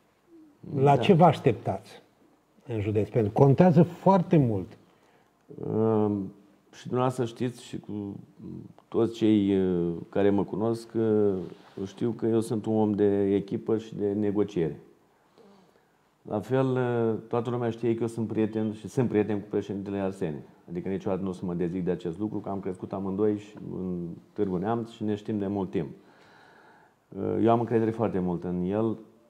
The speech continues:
Speaker 2: la modul cum va pune problema și cum se va organiza în perioada următoare, pentru că nu văd, la momentul de față, și situația dată cu pandemia, a ne mai juca și a mai,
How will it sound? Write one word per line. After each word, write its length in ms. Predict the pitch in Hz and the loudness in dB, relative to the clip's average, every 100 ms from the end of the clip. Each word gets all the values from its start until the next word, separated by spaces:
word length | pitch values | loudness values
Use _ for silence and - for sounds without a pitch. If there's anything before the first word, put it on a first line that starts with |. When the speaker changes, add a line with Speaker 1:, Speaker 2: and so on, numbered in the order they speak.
| 101 | -6
Speaker 2:
la 100 | 104 | -4
modul 320 | 101 104 107 107 | -2 -2 -2 -4
cum 280 | 107 104 | -4 -4
va 120 | 95 90 | -2 -2
pune 240 | 107 98 | -2 -4
problema 460 | 92 90 101 110 98 | -2 -2 0 -2 -4
și 80 | |
cum 120 | - 104 | -6 -6
se 120 | 107 | -4
va 120 | 95 | -2
organiza 680 | 92 92 90 80 85 87 135 - _ _ _ _ _ _ _ _ | -2 -2 -4 -4 -4 -6 -8 -14 _ _ _ _ _ _ _ _
în 140 | - 104 | -8 -4
perioada 320 | 104 101 98 | 0 0 0
următoare, 480 | 95 95 92 107 120 | 0 -2 -2 -4 -4
pentru 460 | 117 107 104 107 101 | -6 -8 -8 -10 -6
că 260 | 110 110 104 | 0 2 0
nu 500 | 107 113 120 127 117 - _ - | -2 -4 -6 -6 -8 -12 _ -14
văd, 540 | 87 104 107 90 90 95 92 87 85 87 | -4 2 2 2 -2 -2 -2 -4 -4 -4
la 80 | 104 | -2
momentul 340 | 101 98 95 | -2 -4 -4
de 80 | 90 | -4
față, 380 | 98 101 87 85 | -2 -4 -4 -8
și 300 | - 113 117 | -8 -8 -8
situația 540 | 101 113 104 90 95 | -6 -2 0 0 -4
dată 320 | 95 95 92 | -2 -2 -2
cu 160 | 87 82 | -8 -6
pandemia, 840 | 95 90 85 90 101 101 92 - - 92 92 87 82 90 | -6 -4 -2 -4 -4 -4 -6 -8 -12 -10 -6 -6 -6 -6
a 100 | 90 | -4
ne 140 | 90 | -4
mai 180 | 92 90 | -4 -4
juca 260 | 87 87 101 | -6 -6 -6
și 120 | - | -6
a 40 | |
mai, 360 | 92 90 87 | -6 -4 -2